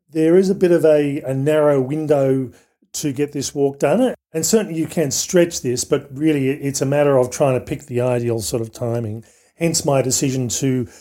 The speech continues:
to walk starting in, in mid-November. My aim was to complete this walk in twenty-six days, which would have comfortably finished me off, uh, uh, just before mid-December.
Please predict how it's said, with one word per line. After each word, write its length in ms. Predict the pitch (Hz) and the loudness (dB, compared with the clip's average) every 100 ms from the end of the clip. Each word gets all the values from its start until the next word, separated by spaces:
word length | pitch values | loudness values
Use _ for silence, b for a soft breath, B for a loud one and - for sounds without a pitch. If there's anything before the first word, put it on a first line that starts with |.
| B B | B B
to 400 | - 139 127 131 - | -6 -2 -2 -6 -10
walk 500 | 135 151 143 143 - b b _ | 0 4 4 2 -6 b b _
starting 500 | - - 151 143 139 | -6 0 2 2 0
in, 120 | 127 127 | -2 -2
in 380 | 135 143 127 | -4 -6 -6
mid-November. 720 | 127 113 117 113 113 117 113 - _ _ _ _ _ _ _ _ _ _ | -6 -6 -4 -2 -2 -2 -4 -8 _ _ _ _ _ _ _ _ _ _
My 180 | 139 139 | 0 4
aim 180 | 160 170 | 6 4
was 140 | 165 160 | 4 0
to 80 | |
complete 420 | 131 139 - 160 160 | -4 -6 0 -2 -2
this 200 | 139 - | -6 0
walk 200 | 143 143 | 0 0
in 100 | 131 | -2
twenty-six 500 | 160 143 131 151 - | -2 0 -2 -4 0
days, 580 | 143 143 226 269 - | 2 4 2 0 -4
which 220 | 143 - 156 | -8 -6 -2
would 100 | 139 | 0
have 260 | 120 - | -2 -8
comfortably 640 | - 165 156 156 131 131 127 | -4 -2 -2 -4 -2 -2 -2
finished 380 | 135 143 - | -4 -4 -6
me 140 | 131 123 | -6 0
off, 500 | 131 127 - - - _ | 0 -2 -10 -20 -20 _
uh, 360 | 123 123 123 127 - - _ | 0 2 2 0 -8 -20 _
uh, 200 | 127 127 | 0 0
just 260 | 123 156 - | 2 -2 -2
before 400 | 139 147 123 117 | -2 2 2 0
mid-December. 720 | 127 107 117 - 113 107 | -4 -4 -4 -2 -4 -6